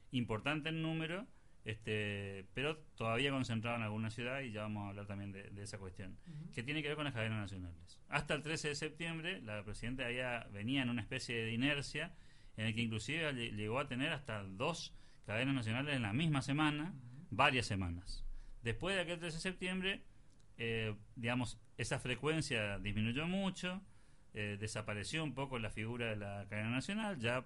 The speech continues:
Speaker 1: recordar la última nos llevaría probablemente a dos semanas y media,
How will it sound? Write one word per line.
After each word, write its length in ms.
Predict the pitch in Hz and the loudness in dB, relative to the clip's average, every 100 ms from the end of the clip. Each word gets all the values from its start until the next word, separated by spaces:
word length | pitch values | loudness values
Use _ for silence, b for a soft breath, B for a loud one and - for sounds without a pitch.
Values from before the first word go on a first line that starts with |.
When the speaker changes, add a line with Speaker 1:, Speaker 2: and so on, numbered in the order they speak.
| - | -2
Speaker 1:
recordar 380 | 107 104 104 120 | -2 0 0 2
la 120 | 113 | 2
última 520 | 131 135 113 110 110 B B B | 0 0 2 2 0 B B B
nos 140 | 107 | 0
llevaría 400 | 107 104 104 123 | 2 2 2 2
probablemente 540 | 107 110 110 107 117 104 | 2 0 0 0 0 0
a 60 | |
dos 160 | 104 110 | -2 -2
semanas 400 | 107 117 113 107 | 0 0 0 -2
y 40 | |
media, 540 | 101 117 110 104 98 | -2 0 0 -2 -6